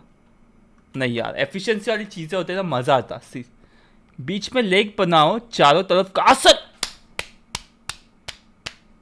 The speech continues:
भाई, मस्त आइडिया है, ये मुझे पसंद आया, ये आइडिया मुझे पसंद आया, गाइस। ये भाई का आइडिया मुझे पसंद आया।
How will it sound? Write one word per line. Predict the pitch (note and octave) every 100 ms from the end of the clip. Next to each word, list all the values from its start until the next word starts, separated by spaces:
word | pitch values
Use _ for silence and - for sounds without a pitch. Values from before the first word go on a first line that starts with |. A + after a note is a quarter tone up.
| _ _ _ _ _ _ _ _ _ _ _ _ _ _ _ _
भाई, | G3
मस्त | A#3 G3+ - -
आइडिया | B2+ A#2 A2+
है, | - _ _ _ _ _ _ _
ये | D#3+
मुझे | F#3+ G3+ A3
पसंद | - B2+ D#3 C#3
आया, | A2 - - _ _ _ -
ये | E3
आइडिया | E3+ D#3 F#3+
मुझे | F#3 G3
पसंद | E3+ D3+ E3+
आया, | D3+
गाइस। | A2+ - B2 - _ _ _ _ _ _ _ _ _ _ _ _ _ _ _ _ _ _ -
ये | F3
भाई | D3+ D#3
का | F#3
आइडिया | E3 D#3 D#3+
मुझे | C#3
पसंद | C#3 A#2 - G#2+
आया। | G2+